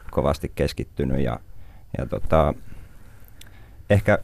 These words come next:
urheilu jossain määrin vaatii myös sitä, että, että se kurinalainen arki on niinku,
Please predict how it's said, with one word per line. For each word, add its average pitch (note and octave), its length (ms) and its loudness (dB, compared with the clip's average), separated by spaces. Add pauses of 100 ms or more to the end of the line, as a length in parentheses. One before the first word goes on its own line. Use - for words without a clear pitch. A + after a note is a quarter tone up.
(100)
urheilu G2 340 6
jossain G2 460 6
määrin D#2+ 300 4
vaatii D2+ 480 4
myös - 200 -6
sitä, - 280 -4
että, - 300 -2 (640)
että - 240 -4
se D#2 120 2
kurinalainen D#2 640 4 (100)
arki D#2 440 4 (460)
on D2+ 280 4
niinku, D2+ 360 2